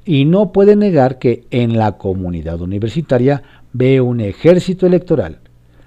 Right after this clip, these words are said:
sin reparar en la acelerada decadencia académica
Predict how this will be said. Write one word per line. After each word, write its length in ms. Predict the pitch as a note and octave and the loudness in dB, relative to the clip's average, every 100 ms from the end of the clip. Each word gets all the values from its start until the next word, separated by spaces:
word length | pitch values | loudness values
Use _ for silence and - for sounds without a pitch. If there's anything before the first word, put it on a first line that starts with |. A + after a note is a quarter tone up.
| - | -20
sin 520 | - C#3 C#3 C3 A#2 | -2 0 2 0 0
reparar 680 | A#2+ A2+ G2+ G2+ G#2+ G#2+ - - | 0 0 -2 -2 -2 -4 -8 -4
en 380 | B2 A#2+ A#2 | 0 0 0
la 240 | A2 G#2+ - | -2 -4 -4
acelerada 880 | A2 G#2+ G#2+ - G#2 G2 G2+ A#2 A#2 | -4 -4 -4 -4 -6 -4 -2 -2 -2
decadencia 720 | G2+ G2+ - A#2 A3+ A#3+ - G#2+ | -2 -6 -6 -2 0 0 -2 -6
académica 720 | - F2 E2+ F#2 - C3+ | -6 -8 -8 -8 -6 -6